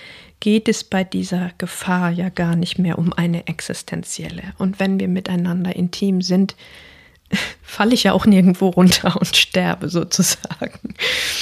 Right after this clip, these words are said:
Es ist also wie eine Verschiebung auf einen Bereich, wo es existenziell wird, wo, glaube ich, etwas davon spürbar wird,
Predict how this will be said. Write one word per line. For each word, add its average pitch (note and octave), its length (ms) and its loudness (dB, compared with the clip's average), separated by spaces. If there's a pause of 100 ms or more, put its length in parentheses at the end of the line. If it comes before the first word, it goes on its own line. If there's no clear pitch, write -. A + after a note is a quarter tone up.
(680)
Es F#3+ 220 2
ist - 260 0
also G3 720 2 (1120)
wie G#3+ 280 2
eine F#3 220 0
Verschiebung G3+ 1000 -2
auf - 260 -6
einen F#3 320 2
Bereich, F#3 640 0
wo G3 160 0
es G3 100 -2
existenziell F#3+ 1160 -2
wird, A#3 340 0 (1120)
wo, G#3+ 360 0
glaube G#3+ 720 0
ich, - 320 -6
etwas G#3+ 460 -2
davon G3 380 -4
spürbar G3 800 -2
wird, F#3 340 -4